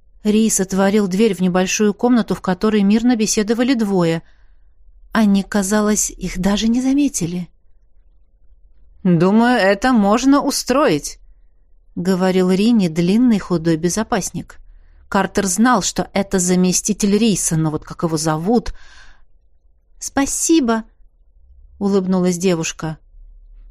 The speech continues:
«Только я не понимаю, зачем вам? Вас плохо кормят?» «Все хорошо», смутилась девушка. «Ну, просто...» «Хорошо, я попрошу, чтобы вас пустили на кухню.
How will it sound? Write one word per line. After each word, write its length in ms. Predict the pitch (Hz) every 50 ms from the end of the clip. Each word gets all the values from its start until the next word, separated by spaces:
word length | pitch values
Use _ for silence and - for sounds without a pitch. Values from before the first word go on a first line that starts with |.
| - - - - - -
«Только 260 | - 208 196 - 240
я 160 | 247 247 240
не 140 | 240 254 262
понимаю, 540 | - - 262 262 269 269 269 285 294 294 277
зачем 420 | 269 285 277 - - - 320 285
вам? 260 | 208 180 170 160 143 139
Вас 360 | 156 175 170 170 - - -
плохо 420 | - - 170 170 185 185 - 190
кормят?» 600 | 175 - 226 254 285 320 302 254 202 190 - - - - - - - - - - _ _ _ _ _ - -
«Все 240 | - - - - 330
хорошо», 720 | - - 339 339 339 - - - - 370 381 359 302 - - - - - - - _ _ _ _
смутилась 600 | - - - 202 196 190 - 214 202 196 196 180
девушка. 540 | 175 196 190 170 160 - - - - 160 156 - - - -
«Ну, 120 | 277 311
просто...» 540 | 311 - 359 359 359 - - - 339 339 330 339 - _ _ _ _ _ _ _ _ _ _ _ _ _ _ _ _ _ _ _ _ _ _ _
«Хорошо, 680 | - - - - - 175 147 147 143 139 - - - 240
я 180 | 285 214 190 180
попрошу, 500 | - 202 185 - 190 190 185 - - 269
чтобы 280 | - - 269 233 247 220
вас 180 | 220 214 -
пустили 440 | - - 214 - - - 220 220 226
на 140 | 226 226 226
кухню. 520 | 226 - 247 214 - - 185 170 160 156